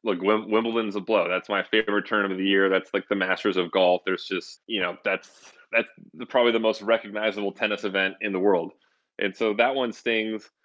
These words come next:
Um, as does Indian Wells in Miami, two big Masters series in the U S. Those are always fun events to play. I love playing those. Um, and then, uh, Houston's another one.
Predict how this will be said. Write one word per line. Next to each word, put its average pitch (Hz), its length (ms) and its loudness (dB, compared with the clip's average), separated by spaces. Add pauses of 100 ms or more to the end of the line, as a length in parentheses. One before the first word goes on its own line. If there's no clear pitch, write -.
(300)
Um, 104 440 -2
as 175 180 0
does 156 220 0 (440)
Indian 180 260 0
Wells 139 240 0
in 131 80 -2
Miami, 113 560 -6
two 143 160 2
big 123 180 -2
Masters 110 440 -2
series 107 540 -4
in 110 160 -6
the 113 80 -2
U 104 260 0
S. 101 240 2
Those 104 220 4
are 101 120 4
always 101 400 2
fun 104 140 0
events 98 300 -2
to 95 100 -18
play. 95 260 2
I 95 80 4
love 95 260 0
playing 98 280 -2
those. 98 340 0 (460)
Um, 98 420 -8 (220)
and 117 100 2
then, 147 120 4 (360)
uh, 120 160 2
Houston's 113 580 -2
another 98 280 0
one. 85 160 -8